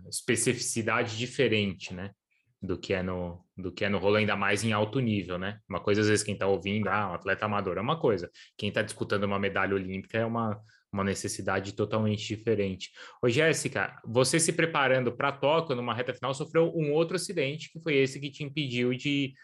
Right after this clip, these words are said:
fazer uma, uma preparação melhor, certo? Foi em Portugal?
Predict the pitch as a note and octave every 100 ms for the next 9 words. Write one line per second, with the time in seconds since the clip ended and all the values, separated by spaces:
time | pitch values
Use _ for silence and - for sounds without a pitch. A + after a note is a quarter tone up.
0 | _ - A2+ G#2+ A2+ B2 B2 A#2+ A2 A2
1 | G#2+ A2+ A2+ A2+ A2 - A#2+ A#2 A#2 A2+
2 | G#2 F#2 F2+ _ _ _ _ A2+ A#2+ B2
3 | G#2+ F2+ E2 _ _ - - A#2 A#2 A2
4 | - _ _ B2 D3 E3 C#3+ A#2+ A2 C3
5 | D#3+ D#3